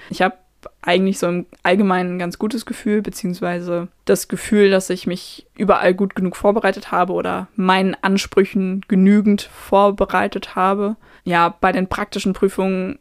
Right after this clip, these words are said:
weiß ich nicht so ganz. Da kann halt einfach sehr viel schiefgehen. Da kann man auch einfach wahnsinnig viel Pech haben.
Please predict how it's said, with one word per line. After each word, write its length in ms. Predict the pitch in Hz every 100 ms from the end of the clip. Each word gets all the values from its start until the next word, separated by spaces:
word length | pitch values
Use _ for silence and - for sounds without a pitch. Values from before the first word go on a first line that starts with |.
| _
weiß 240 | 202 240
ich 100 | 247
nicht 140 | 240 -
so 60 |
ganz. 300 | 233 233 254 -
Da 100 | 196
kann 300 | - 208 214
halt 140 | 185
einfach 280 | - 190 190
sehr 160 | - 190
viel 160 | 185
schiefgehen. 540 | - 247 - 233 233 - -
Da 100 | 190
kann 180 | - 185
man 80 |
auch 120 | 196 -
einfach 300 | 196 196 -
wahnsinnig 400 | 180 185 180 -
viel 100 | -
Pech 280 | 214 -
haben. 260 | 214 208 202